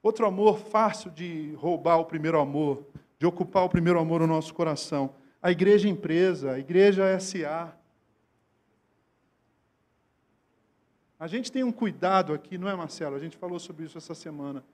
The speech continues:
com a excelência. Mas aqui não é iso nove mil e um, não é, não é, com todo respeito ao, ao, ao Nelson e o pessoal aí da,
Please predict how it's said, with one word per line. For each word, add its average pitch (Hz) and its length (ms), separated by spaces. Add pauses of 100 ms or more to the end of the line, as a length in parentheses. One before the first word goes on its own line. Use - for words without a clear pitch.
(140)
com 190 120
a 180 80
excelência. 170 760 (880)
Mas 208 180
aqui 208 220
não 240 160
é 214 540 (160)
iso 208 320
nove 208 300
mil 208 160
e 170 120
um, 202 280 (600)
não 185 120
é, 220 160 (120)
não 185 160
é, 202 300 (1200)
com 160 100
todo 233 200
respeito 190 480
ao, 175 200
ao, 143 460
ao 131 320
Nelson 160 640
e 151 60
o 147 40
pessoal 151 460
aí 143 80
da, 135 320